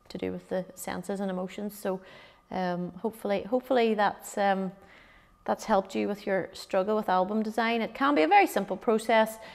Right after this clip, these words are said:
Um, it can be quicker. The, the, the software has certainly s-, speeded me up, um, a-, as has eleven years experience. <laughs> So, um, if,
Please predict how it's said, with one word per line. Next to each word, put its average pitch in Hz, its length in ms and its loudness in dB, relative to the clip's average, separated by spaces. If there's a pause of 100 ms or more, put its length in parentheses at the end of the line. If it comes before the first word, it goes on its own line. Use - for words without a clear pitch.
(200)
Um, 202 340 0
it - 140 -8
can 202 200 -2
be 196 120 0
quicker. 269 480 6
The, 208 240 4
the, 185 220 0
the 190 80 -6
software 214 400 2
has 208 120 -2
certainly 202 300 -2
s-, - 300 -12
speeded 208 460 -2
me 202 200 4
up, - 240 4 (380)
um, 190 560 2
a-, 190 260 -4
as 202 220 2
has 196 160 0
eleven 185 320 2
years 185 160 -2
experience. 185 640 -2 (120)
<laughs> 247 140 4 (380)
So, 202 280 6
um, 190 320 8
if, 226 160 2